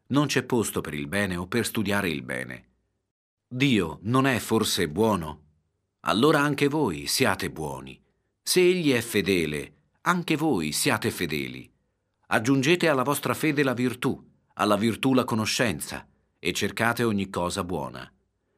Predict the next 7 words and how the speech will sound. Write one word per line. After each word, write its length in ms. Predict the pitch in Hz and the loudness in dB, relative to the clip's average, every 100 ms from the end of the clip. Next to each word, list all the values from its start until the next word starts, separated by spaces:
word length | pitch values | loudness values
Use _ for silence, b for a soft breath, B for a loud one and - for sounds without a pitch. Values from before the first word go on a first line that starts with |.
| _ _ _ _ | _ _ _ _
Vedere 420 | 85 123 160 156 131 | -2 0 2 2 0
secondo 500 | 139 139 156 143 143 | -2 0 -2 0 0
Pietro, 540 | 95 73 71 71 - b - | 0 -2 -4 -8 -10 b -6
capitolo 480 | 120 131 143 131 | -4 0 2 2
uno, 220 | 87 76 78 | 0 -2 -4
versetto 440 | 101 - 110 120 | -4 -2 -4 -2
cinque. 520 | - 78 - 69 62 | -4 -6 -10 -16 -18